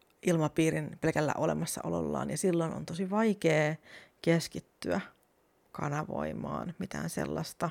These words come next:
Niin mun mielestä yksi asia tavallaan, mikä voi niinku unohtaa saman tien, on semmoinen vaatiminen, että vaatiminen ei tuu toimii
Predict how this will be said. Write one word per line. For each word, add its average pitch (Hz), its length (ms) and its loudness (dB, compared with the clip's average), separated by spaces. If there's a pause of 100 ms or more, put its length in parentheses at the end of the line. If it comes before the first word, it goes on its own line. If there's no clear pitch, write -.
(2000)
Niin 175 120 6
mun 196 100 8
mielestä 202 300 6
yksi 196 200 2
asia 156 300 2
tavallaan, 151 400 4
mikä 151 240 -2
voi 151 140 2
niinku 147 220 -4
unohtaa 160 440 0
saman 151 360 0
tien, 147 200 2
on 143 100 -2
semmoinen 151 380 0
vaatiminen, 170 720 8
että 156 160 -4
vaatiminen 165 500 6
ei 156 140 2
tuu 143 180 -4
toimii 147 680 2